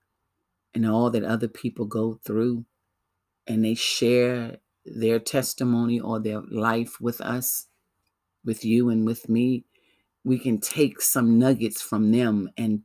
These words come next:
be able to apply it to our own lives to help us to be better or to help us to push past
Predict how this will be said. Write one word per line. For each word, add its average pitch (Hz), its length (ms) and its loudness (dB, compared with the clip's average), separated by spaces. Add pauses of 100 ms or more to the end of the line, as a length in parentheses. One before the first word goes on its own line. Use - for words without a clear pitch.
(100)
be 107 260 0
able 110 160 -4
to 107 260 -4
apply 107 420 -4
it 98 180 -6
to 104 200 -4
our 95 160 -4
own 113 280 0
lives 104 380 -2
to 98 120 -6
help 107 340 -4
us 110 200 -2
to 104 120 -8
be 104 220 -4
better 113 460 -2 (1080)
or 117 180 -2
to 113 140 -6
help 113 320 0
us 113 200 -2
to 110 120 -4
push - 380 -2
past 113 460 -4